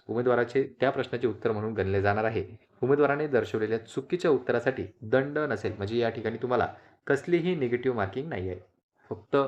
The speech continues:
मार्क्स मिळतील आणि प्रश्न जरी तुमचा चुकला तरी देखील तुमचे मार्क्स कमी केल्या जाणार नाही, म्हणजेच निगेटिव्ह मार्किंग या परीक्षेमध्ये नाही. कृपया नोंद असू द्या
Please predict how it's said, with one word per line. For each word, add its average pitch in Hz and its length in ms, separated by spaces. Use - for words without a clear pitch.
मार्क्स 110 340
मिळतील 113 280
आणि 117 160
प्रश्न 127 320
जरी 117 200
तुमचा 151 240
चुकला 151 440
तरी 156 120
देखील 170 300
तुमचे 135 180
मार्क्स 120 320
कमी 143 280
केल्या 110 240
जाणार 107 300
नाही, 110 240
म्हणजेच 127 380
निगेटिव्ह 110 340
मार्किंग 107 320
या 101 100
परीक्षेमध्ये 107 500
नाही. 101 160
कृपया 185 340
नोंद 147 240
असू 113 160
द्या 135 120